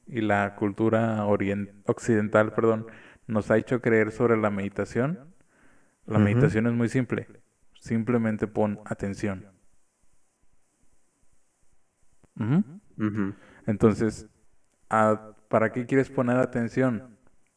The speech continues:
Speaker 1: Precisamente para darte cuenta en qué momento te estás saliendo de tu centro.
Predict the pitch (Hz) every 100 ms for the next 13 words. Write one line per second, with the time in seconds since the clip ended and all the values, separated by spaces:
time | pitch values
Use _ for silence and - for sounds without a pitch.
0 | _ 104 95 - 98 113 117 117 107 110
1 | 107 107 85 87 87 95 95 127 123 110
2 | 104 113 104 98 95 90 107 113 117 113
3 | 110 110 107 104 - - 104 113 104 107
4 | 107 104 95 101 - 104 101 -